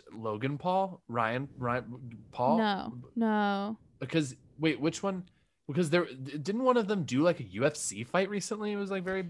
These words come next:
Speaker 2: Yeah,
Speaker 1: bizarre.
Speaker 2: I think Logan or Jake Paul, one of those Pauls, had, um, they got really into fighting now.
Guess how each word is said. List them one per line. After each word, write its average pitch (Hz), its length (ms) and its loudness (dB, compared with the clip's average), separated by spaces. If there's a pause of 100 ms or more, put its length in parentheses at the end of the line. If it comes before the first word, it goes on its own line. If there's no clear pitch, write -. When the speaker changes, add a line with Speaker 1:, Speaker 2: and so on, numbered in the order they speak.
Speaker 2:
Yeah, 294 440 8
Speaker 1:
bizarre. 208 160 -2 (200)
Speaker 2:
I 269 120 4
think 349 340 0
Logan 277 680 4
or 247 100 4
Jake 233 320 4 (100)
Paul, 240 520 4
one 226 200 2
of 226 120 2
those 226 240 2
Pauls, 214 720 0 (420)
had, 220 560 -2
um, 208 380 2
they 220 120 2
got 214 200 4
really 214 260 2
into 202 140 -2
fighting 190 500 0
now. 202 500 -10